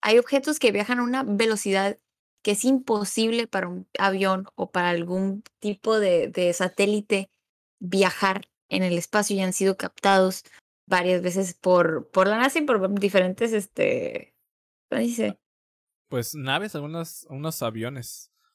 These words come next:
Speaker 1: Ajá.
Speaker 2: O también cámaras, así.
Speaker 1: Sí, sí, sí. Entonces, pero, o sea, también pueden ser objetos, ¿sabes? Viajando muy rápido en el universo y que nomás pasaron muy rápido por la Tierra.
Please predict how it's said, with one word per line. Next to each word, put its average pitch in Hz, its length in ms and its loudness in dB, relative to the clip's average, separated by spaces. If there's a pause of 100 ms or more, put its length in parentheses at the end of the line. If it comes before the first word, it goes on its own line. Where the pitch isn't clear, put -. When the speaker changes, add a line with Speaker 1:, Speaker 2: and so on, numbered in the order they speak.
Speaker 1:
Ajá. 208 360 -2
Speaker 2:
O - 40 -6
también 117 400 -12 (460)
cámaras, 113 420 -10
así. 110 220 -20 (500)
Speaker 1:
Sí, 226 200 -4
sí, 214 100 -6
sí. 214 300 -8 (340)
Entonces, 233 680 2 (340)
pero, 247 200 6
o 233 40 4 (180)
sea, 214 220 4
también 233 260 4
pueden 226 220 2
ser 190 640 -2
objetos, 185 640 -2 (180)
¿sabes? 180 340 -2 (120)
Viajando 190 460 0
muy 180 100 0
rápido 175 240 0
en 170 80 -2
el 170 120 -2
universo 170 360 2
y 196 80 4
que 190 100 0
nomás 170 240 0
pasaron 180 360 0
muy 180 140 4
rápido 175 380 2
por 170 160 -8
la 165 120 -4
Tierra. 170 360 -4